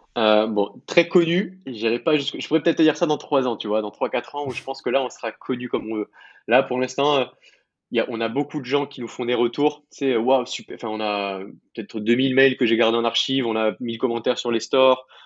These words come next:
on a des messages chaque jour, mais on est petit, tu vois, on est tout petit. Euh, les, les gens en France, ils nous connaissent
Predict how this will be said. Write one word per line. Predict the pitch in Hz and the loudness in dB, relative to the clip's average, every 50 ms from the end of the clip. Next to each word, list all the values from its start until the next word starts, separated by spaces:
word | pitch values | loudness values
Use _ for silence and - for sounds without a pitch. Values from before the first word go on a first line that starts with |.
| - _ _ | -20 _ _
on | 110 110 | -6 -6
a | 110 110 | -4 -2
des | 110 110 | -2 -2
messages | 113 113 - 127 117 - | -2 -2 -4 -4 -4 -2
chaque | 139 123 117 | -4 -4 0
jour, | 131 156 147 | 2 2 4
mais | 135 131 117 - _ _ _ _ _ _ _ - | 4 2 -2 -4 _ _ _ _ _ _ _ -8
on | 113 113 | -4 -4
est | 123 123 | -4 -2
petit, | - 135 127 - - 147 120 | -2 -2 -4 -2 -4 -6 -8
tu | - - 101 | -8 -6 -6
vois, | 110 110 | -4 -4
on | 104 | -4
est | 104 - | -6 -10
tout | - 110 | -12 -14
petit. | - - - 139 117 104 | -14 -8 -6 -4 -4 -2
Euh, | 98 98 98 98 98 98 98 | -4 -4 -6 -6 -6 -6 -6
les, | 95 98 101 101 98 95 | -6 -6 -6 -4 -4 -4
les | 95 95 101 104 | -2 0 0 2
gens | 98 123 127 131 | 2 2 2 2
en | 123 | 0
France, | - - - 127 131 123 - - | -2 -2 -2 0 0 -2 -4 -4
ils | 107 104 101 104 | -2 -2 -2 -2
nous | 107 101 | -2 -2
connaissent | - 113 107 107 - - - | -2 -2 -2 -2 -4 -8 -14